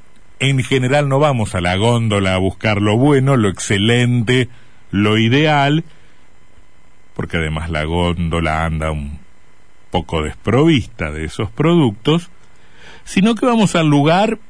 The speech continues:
al lugar de la mayoría, al lugar donde está la generalidad, para ver qué cosa de todo eso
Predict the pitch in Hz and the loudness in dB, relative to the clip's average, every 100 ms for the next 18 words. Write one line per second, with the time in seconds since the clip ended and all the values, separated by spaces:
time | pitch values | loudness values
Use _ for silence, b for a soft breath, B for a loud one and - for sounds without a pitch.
0 | - - - - - - - - - 156 | -20 -20 -20 -20 -20 -20 -20 -20 -10 -2
1 | 165 202 202 135 117 107 123 190 190 131 | 2 2 4 4 2 2 2 4 4 4
2 | 107 101 110 123 147 143 120 101 90 - | 2 2 2 4 4 4 2 2 0 -2
3 | 120 117 98 - 113 113 123 147 175 175 | 0 0 0 -2 0 2 2 2 4 2
4 | 170 165 123 127 135 135 131 - 151 - | 2 0 2 2 0 -2 -2 2 2 2
5 | 98 92 87 120 131 151 147 127 - 160 | 0 0 -2 0 2 4 4 2 2 0